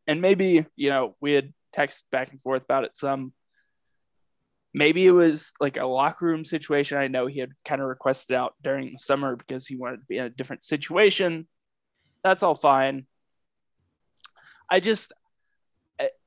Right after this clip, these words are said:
it seems like there are teams who need wings, three and D wings,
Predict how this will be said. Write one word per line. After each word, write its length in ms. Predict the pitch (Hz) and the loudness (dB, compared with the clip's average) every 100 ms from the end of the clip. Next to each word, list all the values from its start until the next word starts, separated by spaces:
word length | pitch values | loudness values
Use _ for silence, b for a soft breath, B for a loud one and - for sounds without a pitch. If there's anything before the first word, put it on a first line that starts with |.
| _ | _
it 300 | - 165 - | -6 -6 -6
seems 380 | - 226 226 196 | -4 0 0 2
like 180 | 214 202 | 2 2
there 340 | 185 180 156 | 4 6 6
are 80 | 151 | 6
teams 500 | 139 - 170 160 147 | 2 -6 -6 -6 -6
who 240 | - 156 147 | -2 0 0
need 440 | 139 151 160 151 | 0 2 4 2
wings, 600 | 147 143 147 156 151 - - | 2 2 0 -2 -8 -10 -8
three 240 | 156 160 | -2 0
and 100 | 151 | 0
D 160 | 147 143 | 0 0
wings, 680 | 139 131 143 165 165 - | -2 -6 -6 -8 -10 -16